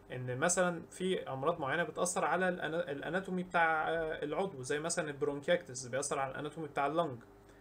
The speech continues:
وهكذا. في تيومرز مثلًا لما تطلع في اماكن معينه تاثر على الاناتومي بتاع المكان. آه، بس وفي الاخر راح قايل لك structure or function، يعني قصده بيها وظيفه العضو والهيكل بتاع العضو اللي هو الايه؟ الاستراكشر. فلو فقدت الحاجات دي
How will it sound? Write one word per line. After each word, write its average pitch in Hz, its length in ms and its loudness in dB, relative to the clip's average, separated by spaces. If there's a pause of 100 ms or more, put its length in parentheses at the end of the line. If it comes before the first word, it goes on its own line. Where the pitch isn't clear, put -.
(320)
وهكذا. 139 520 4
في 180 140 -2
تيومرز 175 420 2
مثلًا 175 260 0
لما 143 140 -2
تطلع 175 260 2
في 143 120 -4
اماكن 175 260 -2
معينه 185 220 0
تاثر 165 320 0
على 139 160 2
الاناتومي 151 380 -2
بتاع 131 180 -2
المكان. 131 420 0 (640)
آه، 120 640 2
بس 139 240 2
وفي 135 100 -4
الاخر 208 280 2
راح 190 100 0
قايل 202 160 0
لك 202 160 0
structure 196 480 -2
or 156 120 2 (100)
function، 208 240 -2 (320)
يعني 151 180 2
قصده 196 200 2
بيها 208 200 4
وظيفه 165 420 2
العضو 160 320 6 (300)
والهيكل 147 540 2
بتاع 127 260 -2
العضو 139 280 0
اللي 123 120 -2
هو 135 120 2
الايه؟ 131 340 -4
الاستراكشر. 127 560 -8
فلو 190 260 2
فقدت 214 460 -2
الحاجات 165 340 -2
دي 220 220 -8